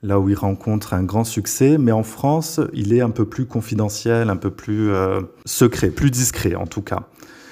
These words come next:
Donc, euh, à travers cette chanson, il exprime cette relation difficile avec la France et cette incompréhension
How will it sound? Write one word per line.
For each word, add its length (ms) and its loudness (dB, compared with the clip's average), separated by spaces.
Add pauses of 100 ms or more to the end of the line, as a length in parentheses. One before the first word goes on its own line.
(360)
Donc, 480 4
euh, 180 8
à 100 2
travers 240 2
cette 200 4
chanson, 480 0
il 160 2
exprime 1120 0
cette 300 2
relation 420 2
difficile 580 -2
avec 300 2
la 140 0
France 640 -2 (1040)
et 140 8
cette 320 0
incompréhension 1040 0